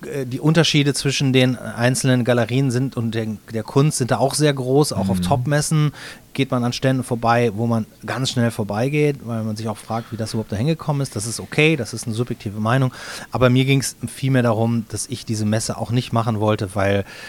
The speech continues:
Speaker 1: ähm, weil, weil, weil sie für mich nicht in Frage kam, persönlich, individuell. Und du hast die Entscheidung getroffen, das haben wir aber, glaub ich, auch schon mal gesagt, dass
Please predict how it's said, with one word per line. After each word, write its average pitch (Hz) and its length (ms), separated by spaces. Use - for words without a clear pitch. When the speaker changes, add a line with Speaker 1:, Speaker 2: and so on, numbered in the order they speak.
Speaker 1:
ähm, 95 680
weil, 120 380
weil, 117 440
weil 113 260
sie 113 160
für - 300
mich 139 320
nicht 120 180
in 98 80
Frage 92 320
kam, 98 200
persönlich, 110 580
individuell. 101 580
Und 110 200
du 131 160
hast 143 160
die 139 60
Entscheidung 131 400
getroffen, 131 340
das 110 140
haben 113 120
wir 107 120
aber, 104 180
glaub 107 160
ich, 104 60
auch 101 60
schon - 140
mal 127 120
gesagt, 117 340
dass - 140